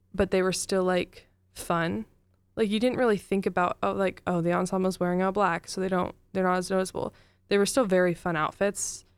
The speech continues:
I just think it was really beneficial to have the ensemble in the black, but still very fun and creative outfits, while having the main characters in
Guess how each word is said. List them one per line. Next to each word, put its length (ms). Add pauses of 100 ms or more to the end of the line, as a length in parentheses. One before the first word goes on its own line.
(600)
I 80
just 200
think 200
it 60
was 140
really 180
beneficial 480
to 80
have 320
the 320
ensemble 500
in 300
the 100
black, 380
but 140
still 260
very 280
fun 520 (580)
and 300 (260)
creative 540
outfits, 680 (540)
while 220
having 600 (380)
the 100
main 400
characters 920
in 440